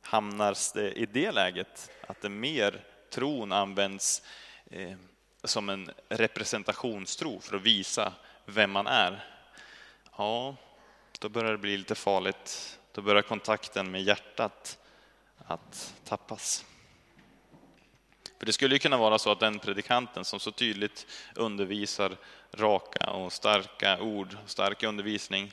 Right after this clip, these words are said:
samtidigt bär djupare frågor i sitt liv. Kring varför död och lidande är en sån påtaglig verklighet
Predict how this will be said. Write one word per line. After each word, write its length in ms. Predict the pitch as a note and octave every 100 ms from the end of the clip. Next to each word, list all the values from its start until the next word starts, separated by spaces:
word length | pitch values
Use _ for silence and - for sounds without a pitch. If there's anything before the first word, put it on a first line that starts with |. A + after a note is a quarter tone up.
| - - - _ -
samtidigt 840 | - B2+ G#2 - D3+ G2+ - - - - - -
bär 640 | G2 A#2+ A#2+ G#2 G2 G2+ - - - - - _ _ _ -
djupare 520 | A#2 A#2+ - D#3+ C#3
frågor 460 | A2 G2+ F#2 F#2
i 80 | -
sitt 220 | G2 F#2+
liv. 280 | F#2+ F2 F2+ G#2 _ _ _ _ _ _ _ _ _ _
Kring 360 | - C3+ D#3 C3
varför 280 | A2 - A2
död 580 | F#2+ A#2 D3 D3+ B2
och 120 | F2+ G#2+
lidande 720 | G#2 A2+ G2 F#2+ C#3 A#2+ F#2+
är 80 | F#2
en 80 |
sån 220 | G2 A2+ A2+
påtaglig 880 | A#2+ G2 F#2 - A2+ G2+ F#2 F#2
verklighet 880 | F#2 G2+ F#2+ - G2 A#2 G#2+ - -